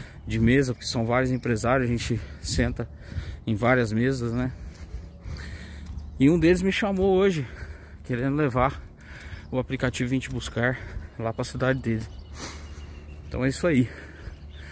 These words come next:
É aquele negócio, cara. Quem não é visto não é lembrado, né? E eu por muito tempo deixei essa questão das redes sociais meio apagada aí,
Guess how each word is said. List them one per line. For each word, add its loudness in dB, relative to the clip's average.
É -2
aquele 4
negócio, 4
cara. -2
Quem 8
não 6
é 8
visto 2
não 2
é 2
lembrado, 2
né? -4
E 4
eu 6
por 0
muito 2
tempo 0
deixei 4
essa 0
questão -2
das 0
redes -2
sociais 0
meio 2
apagada 2
aí, -2